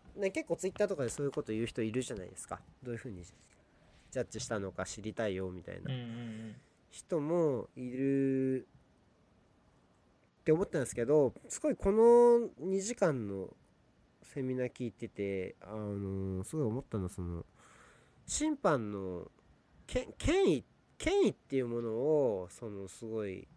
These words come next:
Speaker 1: 大事にしているんですよ。そのルールにおいて。審判は権威があるものだっていうところを、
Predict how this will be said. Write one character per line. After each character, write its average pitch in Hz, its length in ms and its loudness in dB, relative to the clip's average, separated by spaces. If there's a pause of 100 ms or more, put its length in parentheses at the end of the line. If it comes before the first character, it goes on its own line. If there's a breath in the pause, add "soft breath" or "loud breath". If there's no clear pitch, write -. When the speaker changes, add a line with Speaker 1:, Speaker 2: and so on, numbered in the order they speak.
(160)
Speaker 1:
大 117 180 -2
事 110 140 -6
に 92 160 -8
し - 100 -12
て - 120 -8
い 92 120 -2
る 92 260 -8 (1900 soft breath)
ん 131 40 -2
で 123 100 4
す - 140 -6
よ。 87 160 0
そ - 180 -4
の 98 220 -2
ル 127 320 4
ー 95 80 -6
ル 95 60 -4
に 98 120 -6
お 98 120 -4
い 90 40 -8
て。 - 260 -8
審 220 300 -2
判 175 240 4
は 202 200 8
権 269 400 4
威 123 80 0
が 120 180 4
あ 120 80 2
る 107 100 -2
も 104 160 -2
の 104 120 -2
だ 101 100 0
っ 98 60 -2
て - 220 -10
い 101 40 -4
う - 20 -6
と 107 120 -8
こ 117 160 -6
ろ 120 80 0
を、 131 400 -2